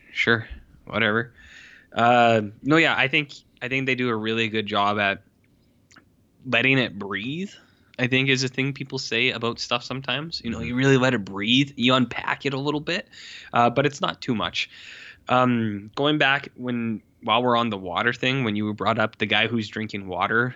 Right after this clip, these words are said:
Speaker 1: out of the water fountain, that is the nastiest ass water fountain I've ever seen,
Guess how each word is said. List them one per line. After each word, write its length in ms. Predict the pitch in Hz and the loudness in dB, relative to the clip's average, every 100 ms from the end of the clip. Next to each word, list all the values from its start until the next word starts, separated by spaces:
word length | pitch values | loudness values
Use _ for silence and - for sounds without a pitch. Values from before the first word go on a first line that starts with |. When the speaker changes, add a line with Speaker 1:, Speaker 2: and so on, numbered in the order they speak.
| - | -6
Speaker 1:
out 120 | 107 | -6
of 60 | 104 | -6
the 60 | |
water 260 | 90 85 107 | -4 -2 -2
fountain, 460 | - 120 131 139 165 - - - | 0 -2 -2 -4 -6 -12 -20 -6
that 160 | 113 117 | 0 2
is 200 | 123 117 | 2 0
the 100 | 120 | -2
nastiest 1200 | 110 104 107 107 120 - - 131 147 147 - - _ _ _ _ _ - | -2 -2 0 0 0 -2 -2 0 -2 -4 -12 -14 _ _ _ _ _ -2
ass 360 | 110 110 113 | 0 0 -2
water 340 | 110 104 101 107 | -8 -4 -2 -2
fountain 480 | - 110 107 120 131 _ _ | -2 -4 -4 -8 -10 _ _
I've 180 | 110 107 - _ | -4 -4 -6 _
ever 220 | 107 113 | -6 -4
seen, 380 | 113 98 98 139 | -4 -4 -4 -6